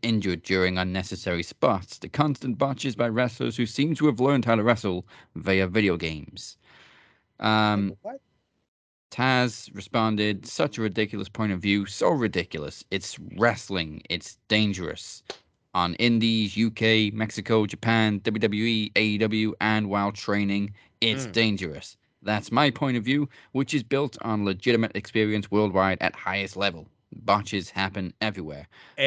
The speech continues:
Speaker 2: Everywhere.
Speaker 1: but that didn't shut Hector up, uh, because he came
Speaker 2: No.
Speaker 1: back with, "Ridiculous. You've become quite the company man. Of course there are injuries everywhere, but A E W suffers from unnecessary ones with stupid spots.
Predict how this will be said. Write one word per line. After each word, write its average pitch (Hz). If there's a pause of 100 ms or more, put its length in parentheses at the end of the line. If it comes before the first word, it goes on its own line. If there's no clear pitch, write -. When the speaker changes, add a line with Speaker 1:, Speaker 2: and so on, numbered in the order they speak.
(300)
Speaker 2:
Everywhere. 143 (600)
Speaker 1:
but 120
that 139
didn't 135
shut 117
Hector 113
up, 110 (200)
uh, 107
because 101
he 127
came 117
Speaker 2:
No. 101
Speaker 1:
back 113
with, 110
"Ridiculous. 123 (440)
You've 135
become 127
quite 160
the -
company 113
man. 87
Of -
course -
there 113
are 107
injuries 107
everywhere, 104
but 95
A 98
E 104
W 104
suffers 104
from 101
unnecessary 104
ones 95
with 87
stupid 98
spots. -